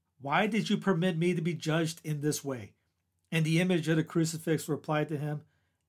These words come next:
"And I, Peter, what evil did I do,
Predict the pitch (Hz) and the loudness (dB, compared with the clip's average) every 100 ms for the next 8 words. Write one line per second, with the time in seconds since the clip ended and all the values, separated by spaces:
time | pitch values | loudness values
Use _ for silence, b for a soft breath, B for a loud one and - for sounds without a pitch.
0 | - 156 143 175 180 175 135 104 98 _ | 0 2 4 2 2 -2 -10 -10 -14 _
1 | _ _ _ - 180 220 214 208 214 185 | _ _ _ 0 2 4 2 2 2 2
2 | 165 151 202 - 98 | 2 2 0 -2 -12